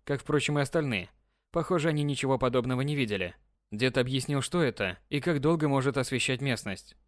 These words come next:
Павел улыбнулся. «Наши в курсе. Они о подобном знают». Часовых не стали выставлять.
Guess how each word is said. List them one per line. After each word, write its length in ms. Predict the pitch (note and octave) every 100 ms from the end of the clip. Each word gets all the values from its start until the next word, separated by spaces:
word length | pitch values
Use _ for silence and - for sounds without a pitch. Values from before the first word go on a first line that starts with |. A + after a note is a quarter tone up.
| _ _
Павел 300 | B2 A#2 A#2+
улыбнулся. 600 | A#2+ C3+ E3 C#3 - F2+ - _
«Наши 260 | D3+ D#3+ D3
в 80 | -
курсе. 440 | A2+ G2+ G#2 F2+ - _ -
Они 240 | D3+ C#3+
о 80 | C#3
подобном 440 | C#3 B2+ C3 C#3
знают». 380 | C3+ C#3 F#2+ - _ _ _ _ - _
Часовых 460 | - C#3+ E3 F#3 -
не 100 | D#3+
стали 260 | - D#3
выставлять. 520 | G#2+ - A2+ G#2 F2